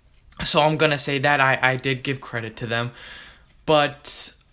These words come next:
I put a lot of hard work into this, and, you know, it's, it's for people who wanna be interested in these kind of topics when they haven't heard these topics before. And I spent time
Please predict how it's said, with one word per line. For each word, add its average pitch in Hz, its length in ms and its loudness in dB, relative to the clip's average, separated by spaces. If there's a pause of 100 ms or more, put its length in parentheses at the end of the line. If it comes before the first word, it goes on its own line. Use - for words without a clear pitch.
(180)
I 143 100 4
put 226 160 0
a 220 40 6
lot 190 200 6
of 151 80 -2
hard 135 280 0
work 110 220 -10
into 110 200 -12
this, 117 240 -6
and, 120 180 -4
you 120 60 -4
know, 113 260 -6
it's, - 260 -10
it's 131 180 -6
for 165 800 2
people 190 340 0
who 143 100 -8
wanna 143 260 -2
be 143 180 -2
interested 147 420 -4
in 135 80 -6
these 139 160 -4
kind 131 220 -2
of 127 80 -8
topics 131 540 -2
when 131 120 -4
they 127 100 -2
haven't 127 360 -4
heard 143 640 -2 (680)
these 165 300 0
topics 127 520 -2
before. 151 680 2 (800)
And 147 640 0 (1400)
I 143 80 0
spent 196 360 2
time 156 720 0